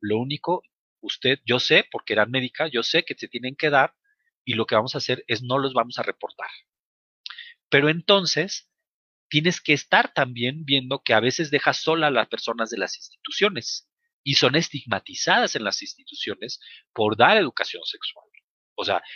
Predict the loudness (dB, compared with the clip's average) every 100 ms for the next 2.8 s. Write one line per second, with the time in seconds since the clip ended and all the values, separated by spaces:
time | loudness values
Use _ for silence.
0 | -12 -8 -6 -6 4 6 6 4 0 0
1 | 0 0 0 -6 -10 -10 -10 -10 -14 -12
2 | -6 -6 -4 -8 -8 -6 -4 -6